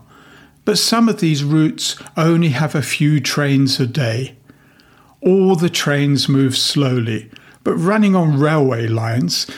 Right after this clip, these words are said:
they easily beat road traffic through the clogged up streets of Riga. Buses run everywhere on local networks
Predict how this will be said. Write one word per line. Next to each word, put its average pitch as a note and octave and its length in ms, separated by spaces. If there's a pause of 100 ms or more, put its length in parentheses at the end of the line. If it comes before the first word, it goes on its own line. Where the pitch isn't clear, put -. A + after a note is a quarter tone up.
(100)
they E3 180
easily F3+ 520
beat D#3 380
road C#3+ 360
traffic - 680 (180)
through D3+ 380
the C#3 140
clogged C#3 500
up C#3+ 200
streets - 640
of A#2+ 220
Riga. A#2 500 (1800)
Buses E3+ 500
run D#3+ 360
everywhere B2 920
on B2 240
local C3+ 360
networks C3 880